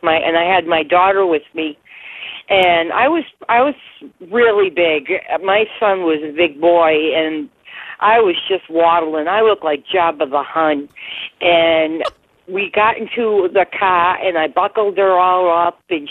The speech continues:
she was all secure. I was secure. I started the car, and there was this god-awful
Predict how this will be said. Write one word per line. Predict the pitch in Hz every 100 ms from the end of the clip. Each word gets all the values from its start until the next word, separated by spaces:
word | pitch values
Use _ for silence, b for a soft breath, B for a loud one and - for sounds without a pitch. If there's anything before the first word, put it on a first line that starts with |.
| -
she | 208
was | 202 170 180
all | 180 190 196 -
secure. | 202 - 190 185 185
I | 185 185
was | 196 190 -
secure. | 196 - 190 185 185 - B B B B
I | 175 180 -
started | 220 202 214 208
the | 208 -
car, | 196 185 175
and | 165 165
there | 156
was | 151 -
this | 147 - _ -
god-awful | 196 190 196 185 180 185